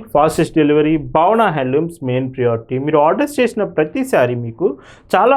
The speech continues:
ఫాస్ట్గా రీచ్ అవుతుంది. మీ షిప్పింగ్ లొకేషన్స్ని బట్టి డెలివరీ టైమ్ అనేది డిపెండ్ అయి ఉంటుందండి. ఇవే కాదండి, మార్నింగ్ కూడా మీకు బ్యూటిఫుల్ ప్రింటెడ్ కాటన్ శారీస్ డి-, ఆ, వీడియో చేశామండి. ఆ వీడియో కూడా మంచి రెస్పాన్స్ వస్తుంది.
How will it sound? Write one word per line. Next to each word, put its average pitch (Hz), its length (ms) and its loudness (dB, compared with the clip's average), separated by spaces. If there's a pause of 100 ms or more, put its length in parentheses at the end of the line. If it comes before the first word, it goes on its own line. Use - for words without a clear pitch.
ఫాస్ట్గా 190 420 0
రీచ్ 127 220 -6
అవుతుంది. 117 380 -2 (440)
మీ 226 160 2
షిప్పింగ్ 269 420 0
లొకేషన్స్ని 190 640 -2
బట్టి 123 220 0 (120)
డెలివరీ 262 340 0 (120)
టైమ్ 143 220 -2
అనేది 139 260 -4 (100)
డిపెండ్ 196 340 -2
అయి 135 120 0
ఉంటుందండి. 107 460 -8 (180)
ఇవే 196 160 2
కాదండి, 185 380 4 (200)
మార్నింగ్ 220 420 2
కూడా 190 140 4 (140)
మీకు 120 180 -2 (180)
బ్యూటిఫుల్ 202 440 2 (120)
ప్రింటెడ్ 190 440 2
కాటన్ 156 340 0
శారీస్ 131 280 2 (100)
డి-, 131 160 0 (120)
ఆ, 127 60 -2 (140)
వీడియో 156 180 4 (120)
చేశామండి. 127 500 0 (280)
ఆ - 20 4 (100)
వీడియో 170 280 4
కూడా 165 200 2
మంచి 139 260 -8
రెస్పాన్స్ 147 440 -4
వస్తుంది. 135 380 -4